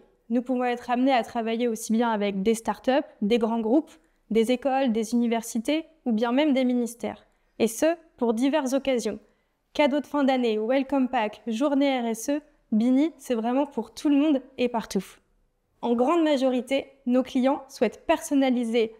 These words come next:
les produits et mettre en avant leur logo sur les Bini. Je travaille donc aussi sur cette partie créa,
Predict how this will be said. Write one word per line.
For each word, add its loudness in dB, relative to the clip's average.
les 2
produits 0
et 0
mettre 0
en 0
avant -2
leur 0
logo 0
sur 0
les 6
Bini. -2
Je -2
travaille 0
donc -4
aussi 0
sur -4
cette -2
partie -2
créa, -2